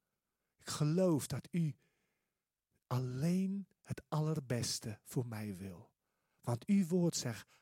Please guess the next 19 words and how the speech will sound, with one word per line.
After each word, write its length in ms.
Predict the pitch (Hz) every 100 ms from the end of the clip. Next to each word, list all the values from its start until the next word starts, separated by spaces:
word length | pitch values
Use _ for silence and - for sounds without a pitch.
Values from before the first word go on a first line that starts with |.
| _
'Hij 560 | - 175 165 117 101 - - -
die 140 | - 143
zijn 280 | - 113
zoon 800 | - - - - 180 175 175 175 - _
niet 420 | _ 120 123 139 -
gespaard 840 | - 143 - - 113 101 101 -
heeft, 400 | 110 - - - _ _ _ _ _ _ _
hoe 220 | - 185
zal 240 | 180 160 131
hij 180 | 120 - _
enig 440 | - 196 185 175 -
iets 220 | 147 -
goeds 540 | - 117 - - - _ _ _ _ _ _ _ _
van 300 | - 107 104
mij 400 | 107 113 123 - _ _ _ _
terughouden?' 720 | - 101 90 - 101 - - - _ _ _ _ _ _ _ _ _ _ _ _
Of 120 | -
van 200 | - -
jou. 320 | - - -